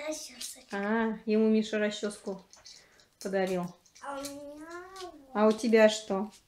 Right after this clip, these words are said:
Speaker 2: Все. В общем, все, что хотела мама сказать, не дали сказать, будем хвастаться. Ну, давай, хвастайся.
Speaker 1: Вот, тут вот написано:
Speaker 2: Тоже Миша дал?
Speaker 1: «Иоанн
Speaker 2: Вот у нас
Speaker 1: в
Speaker 2: Снежан,
Speaker 1: темноте».
Speaker 2: видите, как
Speaker 1: Смотри.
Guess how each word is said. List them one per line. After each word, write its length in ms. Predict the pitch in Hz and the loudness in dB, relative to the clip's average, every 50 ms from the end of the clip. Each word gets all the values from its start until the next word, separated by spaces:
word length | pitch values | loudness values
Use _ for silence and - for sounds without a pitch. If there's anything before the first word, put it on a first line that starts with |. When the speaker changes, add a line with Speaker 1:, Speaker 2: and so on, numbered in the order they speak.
| _ _ _ _ | _ _ _ _
Speaker 2:
Все. 480 | - - - - 247 240 220 208 - - - - - - - - - - - | -14 -4 4 8 8 10 10 8 6 0 -10 -20 -20 -20 -20 -20 -20 -12 6
В 60 | - 285 | 8 10
общем, 260 | 330 320 311 330 320 | 10 12 12 10 10
все, 180 | - 330 349 339 339 | 10 10 10 8 10
что 120 | 339 320 | 10 10
хотела 400 | 311 311 311 302 320 311 302 294 | 12 12 12 12 12 12 12 12
мама 280 | 277 277 269 262 262 254 | 12 12 12 12 10 8
сказать, 500 | 254 - 277 277 254 254 254 233 220 233 | 10 12 12 12 12 12 12 12 12 10
не 140 | 226 226 | 8 8
дали 280 | 214 262 294 349 359 392 | 12 12 12 12 12 12
сказать, 480 | 330 - - 269 247 220 220 220 208 202 | 10 8 10 10 10 10 10 8 8 6
будем 280 | 233 277 285 277 277 | 4 4 4 2 4
хвастаться. 720 | - 226 214 208 208 - 208 190 - - - 190 202 180 - - - _ | 6 6 6 6 6 2 -2 -6 -4 -2 -2 -2 -2 -4 -8 -14 -12 _
Ну, 160 | - 247 277 | -4 -2 2
давай, 300 | 277 302 302 302 302 302 | 4 6 8 8 8 6
хвастайся. 640 | 302 269 262 269 269 269 - 240 240 - - 214 190 208 - - - - - - - - - - - _ _ _ _ _ - - - - | 6 4 4 4 4 2 0 -4 -4 -4 -4 -4 -6 -6 -8 -12 -18 -18 -18 -18 -18 -18 -18 -18 -20 _ _ _ _ _ -20 -20 -20 -14
Speaker 1:
Вот, 160 | 285 277 269 262 262 269 269 - | -10 -8 -6 -6 -6 -6 -6 -4
тут 200 | 302 302 311 311 | -4 -4 -2 -4
вот 200 | 320 311 302 311 | -4 -4 -4 -4
написано: 180 | 311 311 320 320 | -4 -4 0 4
Speaker 2:
Тоже 240 | 285 277 285 285 311 | 4 6 8 8 8
Миша 280 | 302 277 262 - - 233 208 | 8 8 6 4 2 2 4
дал? 280 | 214 214 196 190 196 - | 4 4 4 4 2 -2
Speaker 1:
«Иоанн 260 | - 302 302 302 311 214 214 | -4 -4 -2 0 2 2 2
Speaker 2:
Вот 80 | 214 | 4
у 40 | 226 | 6
нас 160 | 214 214 214 | 6 6 6
Speaker 1:
в 60 | - - | 6 6
Speaker 2:
Снежан, 300 | - - - 339 214 214 | 6 6 8 8 8 8
Speaker 1:
темноте». 180 | 202 - 226 | 8 6 6
Speaker 2:
видите, 280 | 247 277 269 - 247 233 262 | 4 2 2 2 0 2 4
как 300 | 247 196 185 - - - - - - - | 4 4 4 2 -2 -10 -18 -20 -18 -14
Speaker 1:
Смотри. 200 | - - - | -12 -4 4